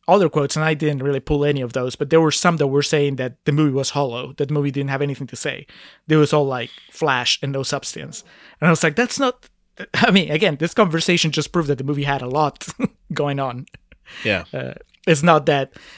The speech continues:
Speaker 1: I, at least I don't believe that Damien Chazelle accidentally made a movie that could be read,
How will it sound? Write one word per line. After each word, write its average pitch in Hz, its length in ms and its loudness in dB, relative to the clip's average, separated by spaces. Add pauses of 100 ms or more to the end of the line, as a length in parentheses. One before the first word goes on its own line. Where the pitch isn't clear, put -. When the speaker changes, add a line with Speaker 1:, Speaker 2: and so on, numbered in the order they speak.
(340)
Speaker 1:
I, - 180 -4
at 147 160 -4
least 135 260 -8
I 151 140 0
don't 135 200 -2
believe 135 260 -2
that 127 120 -4
Damien 147 220 2
Chazelle 135 340 -2
accidentally 156 920 2 (460)
made 165 280 4
a 165 60 6
movie 151 340 0
that 131 260 -6 (460)
could - 160 0
be 147 140 -4
read, 135 360 0